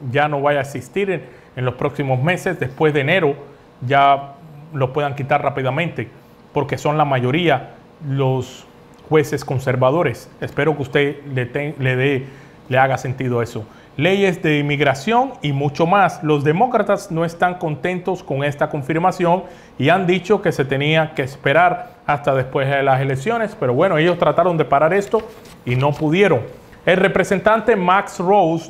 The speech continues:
dijo que Nancy Pelosi está cometiendo un error muy grande al no aceptar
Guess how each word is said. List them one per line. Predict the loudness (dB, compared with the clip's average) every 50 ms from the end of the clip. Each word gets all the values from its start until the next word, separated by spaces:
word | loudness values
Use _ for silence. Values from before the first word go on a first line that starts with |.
| -6 -4
dijo | -2 -2 0 0 0 -2 -2
que | -2 -2
Nancy | 0 0 0 0 -2 -6
Pelosi | -4 -4 -2 0 0 -2 -2 -4 -8 -8 -6
está | -6 -8 -4 0 2 2 2 2 -2 -6 -18 -20 -12 -6
cometiendo | -4 -2 -2 -2 -2 -4 -6 -8 -10 -10 -8 -6 -4 -4 -2 -2 0 0 -2 -2 -4 -4
un | -4 -2 -2 0 -2
error | -2 -2 0 0 0 0 0
muy | -2 -2 0
grande | 2 2 2 2 0 -2 -4 -2 0
al | 0 0 0 0 -2
no | -2 -2 -2
aceptar | -2 -4 -6 -10 -8 -2 0 2 2 2 0 -4 -12 -20 -18